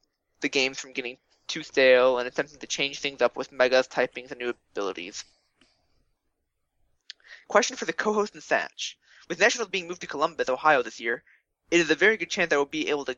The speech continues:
go. As some of you have gone prior, could you guys highlight some of the more exciting things that go on over the course of that weekend?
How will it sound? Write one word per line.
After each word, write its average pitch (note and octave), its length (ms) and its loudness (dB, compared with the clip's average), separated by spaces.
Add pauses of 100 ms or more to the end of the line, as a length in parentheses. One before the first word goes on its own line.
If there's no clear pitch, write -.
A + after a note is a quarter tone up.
(120)
go. A2+ 440 2
As C#3+ 100 -4
some F#3+ 160 -4
of F#3 100 -8
you E3+ 120 2
have D#3 120 0
gone C3+ 280 4
prior, E3+ 640 2
could - 200 -6
you C3 300 -6
guys D3 300 6
highlight E3 420 4
some D#3 140 -4
of C#3+ 60 -10
the C#3 80 -4
more C#3+ 220 -4 (1600)
exciting C#3+ 280 0
things C#3 200 -18
that C3+ 120 -2
go C3+ 180 2
on B2 260 4
over B2+ 180 -2
the - 80 -4
course - 280 -8
of B2+ 60 -18
that - 160 2
weekend? A2+ 460 -6